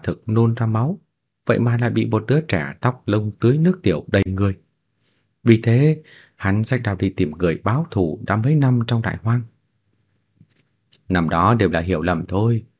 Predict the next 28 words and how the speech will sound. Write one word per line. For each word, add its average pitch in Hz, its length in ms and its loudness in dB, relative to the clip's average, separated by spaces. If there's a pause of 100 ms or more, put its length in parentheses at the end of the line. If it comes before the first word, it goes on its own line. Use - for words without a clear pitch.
(140)
người 107 120 4
nghĩ 101 140 0
nhiều 95 300 2
rồi." 87 300 -4 (1120)
Sở - 180 -2
Phong 143 180 -2
xoay 143 200 0
người 90 280 0
rời 82 220 -4
đi, 120 320 0 (560)
đương 98 200 2
nhiên 87 160 0
cũng 98 140 -4
không 92 240 -2
quên 92 240 0 (200)
mưa 101 120 0
ánh 107 160 0
sáng 117 220 -4
pháp 151 280 -6
tắc 160 140 -2 (260)
che 90 220 -4
mất 92 200 -6
đối 101 160 0
phương. 98 280 -2 (680)
"À, 110 500 0
Sở 85 260 -2
Ma 117 220 0
Đầu!" 90 280 -4